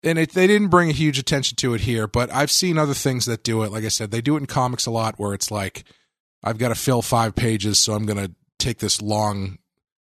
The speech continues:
Henry David Thoreau quote and put it in my caption boxes." And then at the end, you're gonna go,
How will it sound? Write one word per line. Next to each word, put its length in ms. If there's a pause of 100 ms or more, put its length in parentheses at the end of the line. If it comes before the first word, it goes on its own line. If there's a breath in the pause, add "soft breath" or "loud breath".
(160)
Henry 260
David 300
Thoreau 400
quote 440
and 160
put 160
it 120
in 100
my 300
caption 380
boxes." 460
And 140
then 80
at 80
the 140
end, 180
you're 80
gonna 160
go, 180